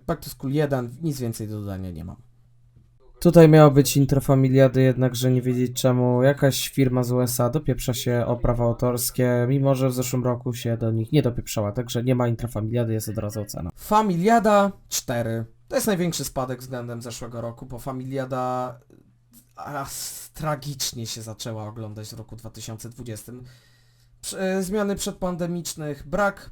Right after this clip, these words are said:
po pandemii, sporo. Trzy drużyny, znaczy nie trzy drużyny, tylko trzy zes-, trzy zespołowe drużyny. Plexa na grzybie, Karol z tabletem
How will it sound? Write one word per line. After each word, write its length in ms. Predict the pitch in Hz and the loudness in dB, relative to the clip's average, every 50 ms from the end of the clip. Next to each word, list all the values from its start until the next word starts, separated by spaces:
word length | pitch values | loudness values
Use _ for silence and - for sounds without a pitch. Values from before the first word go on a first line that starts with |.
| - - - | -12 -4 -2
po 100 | 196 196 | -2 0
pandemii, 680 | - 190 180 180 165 180 175 165 165 160 156 156 156 - | 2 0 0 2 2 2 2 2 0 -2 -2 -4 -6 -8
sporo. 520 | - - - 160 131 117 110 104 107 - - | -10 -6 -2 -2 -2 -2 -4 -8 -12 -14 -10
Trzy 240 | - - - 214 202 | -6 -6 -4 -4 -4
drużyny, 520 | 202 202 190 175 185 175 180 175 175 165 - - - - - | -6 -4 -4 -4 -4 -4 -2 -4 -4 -6 -8 -14 -20 -14 -8
znaczy 460 | - 165 156 - 190 170 151 - 143 - | -6 -4 -2 -2 -2 -2 -2 -6 -10 -10
nie 120 | 151 151 147 | -8 -8 -6
trzy 180 | 147 - 170 | -6 -6 -6
drużyny, 320 | 156 156 156 160 160 151 135 | -6 -6 -6 -6 -6 -6 -8
tylko 200 | 135 - 147 131 | -10 -10 -10 -8
trzy 200 | - - 185 165 | -8 -8 -8 -8
zes-, 220 | 165 156 - - - - - - | -8 -10 -10 -12 -18 -20 -16 -12
trzy 160 | - - 190 | -8 -6 -4
zespołowe 440 | 185 180 - 180 175 175 160 160 170 | -4 -4 0 0 2 2 2 0 -2
drużyny. 520 | 156 160 160 151 165 175 170 175 170 165 165 - _ _ _ - - _ _ | -2 -4 -4 -4 -2 -2 -2 -2 -2 -4 -6 -10 _ _ _ -20 -20 _ _
Plexa 680 | - 190 196 190 185 - - - 175 156 147 139 - - | 6 8 8 8 6 4 2 2 4 4 4 2 0 -4
na 100 | 147 143 | -6 -4
grzybie, 480 | 139 143 160 180 156 165 180 175 175 170 - - _ _ - | -2 -2 -2 -2 0 0 0 0 0 -2 -4 -12 _ _ -4
Karol 280 | - 185 175 170 160 160 | 0 2 4 4 4 2
z 100 | 151 - | 0 -2
tabletem 640 | 160 147 147 170 170 160 - 170 156 156 156 156 | -2 0 2 2 2 2 2 0 0 0 -2 -4